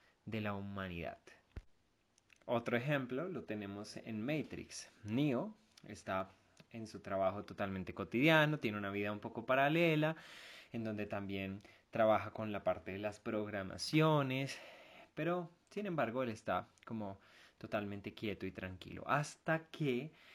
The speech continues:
la Matrix se sale un poco de la Matrix y empiezan a pasar una serie de acontecimientos que se salen de lo cotidiano, se salen de lo normal,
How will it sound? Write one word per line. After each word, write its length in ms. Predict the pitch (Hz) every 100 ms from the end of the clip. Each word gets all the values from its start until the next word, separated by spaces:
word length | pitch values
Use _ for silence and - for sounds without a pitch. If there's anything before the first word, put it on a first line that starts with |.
| - - _ _ _
la 260 | 104 101 98
Matrix 760 | 117 147 135 113 98 - - - - _
se 200 | - -
sale 300 | 104 131 143
un 100 | 135
poco 280 | 120 113 107
de 60 | 110
la 100 | 120
Matrix 500 | 117 110 - 117 117
y 60 |
empiezan 460 | 110 107 113 107 120
a 60 | 123
pasar 300 | 135 113 107
una 160 | 117
serie 460 | 120 127 120 123 131 - - - _
de 480 | 110 113 107 104 98
acontecimientos 1080 | 107 - 104 101 98 101 107 113 107 123 123
que 340 | - 123 110 _ _ - _
se 160 | - 104
salen 400 | - 123 143 151
de 80 | 156
lo 140 | 156
cotidiano, 580 | 156 143 135 127 117 117
se 140 | 110
salen 360 | 90 101 120 135
de 120 | 135
lo 120 | 139
normal, 580 | 147 147 147 117 123 160